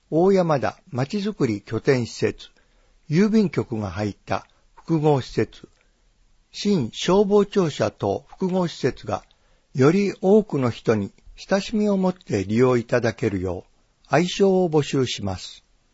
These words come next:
応募内容。一、施設のイメージを表現した誰もがわかりやすく親しみやすい愛称。二、自作で未発表のも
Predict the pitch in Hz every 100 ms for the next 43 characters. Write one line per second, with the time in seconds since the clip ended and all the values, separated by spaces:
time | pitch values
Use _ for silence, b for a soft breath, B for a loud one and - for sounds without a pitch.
0 | _ _ _ _ _ _ _ _ _ 165
1 | 156 185 180 185 170 151 113 95 85 -
2 | _ _ _ _ _ - 117 123 120 _
3 | _ _ _ - - 220 208 147 120 107
4 | 113 147 143 98 98 95 - 110 101 101
5 | 92 - - _ _ - 127 185 220 185
6 | 110 101 - 120 113 101 - - - _
7 | _ - - 175 - 180 165 147 180 117
8 | - _ 113 101 - 101 87 - _ _
9 | _ _ _ _ _ _ _ _ 117 104
10 | - _ _ _ _ 123 - 170 160 151
11 | 123 117 143 _ 110 95 87 82 85